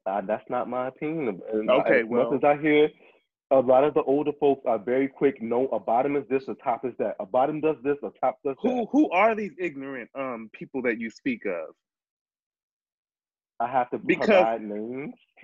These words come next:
Speaker 2: Well, tops and bottoms have been femme and mask for years. This, this just didn't start with, you know, ten years ago. Are you kidding me?
Speaker 1: It's the thing. Your generation is literally the people like, "Tops don't suck dick,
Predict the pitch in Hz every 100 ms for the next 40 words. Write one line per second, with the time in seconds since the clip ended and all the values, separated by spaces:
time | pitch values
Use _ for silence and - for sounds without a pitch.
0 | - - _ - 160 170 165 - 185 190
1 | - 160 131 151 160 147 - 151 139 135
2 | - 165 170 170 - 139 135 151 156 -
3 | - 123 135 214 127 - _ _ - 147
4 | 156 170 165 143 165 - 175 143 - 180
5 | 185 - 135 139 - 135 147 131 123 120
6 | - _ _ _ - 175 147 170 139 104
7 | 90 65 - _ _ _ _ _ _ _
8 | _ 127 139 143 - 156 156 175 185 196
9 | _ _ - 156 156 175 170 208 254 214
10 | 123 90 _ _ _ - 110 175 240 180
11 | 220 208 196 196 - 185 170 139 160 190
12 | 190 165 - 180 180 165 156 143 - _
13 | - 147 143 151 147 185 - 190 185 -
14 | 151 147 143